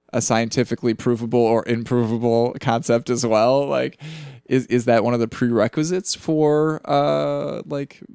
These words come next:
being this, this, uh, complex life that we want to have continue?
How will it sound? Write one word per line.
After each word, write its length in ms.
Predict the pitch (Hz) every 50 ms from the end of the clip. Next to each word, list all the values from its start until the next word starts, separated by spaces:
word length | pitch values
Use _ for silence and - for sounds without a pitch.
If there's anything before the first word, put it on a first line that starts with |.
| - - - - - - - - 135 127
being 440 | 127 127 131 131 139 143 143 143
this, 300 | 135 135 135 135 - -
this, 420 | - - 139 131 131 - - - 143
uh, 220 | 135 135 135 135 131
complex 480 | - - 143 131 - 135 131 - - -
life 280 | 131 131 135 151 - -
that 100 | 127 120
we 140 | 131 131
want 300 | 127 127 127 127 127 - -
to 360 | - 135 135 131 131 127 127
have 240 | 123 135 120 - -
continue? 520 | - 135 123 143 139 160 185 240 254 233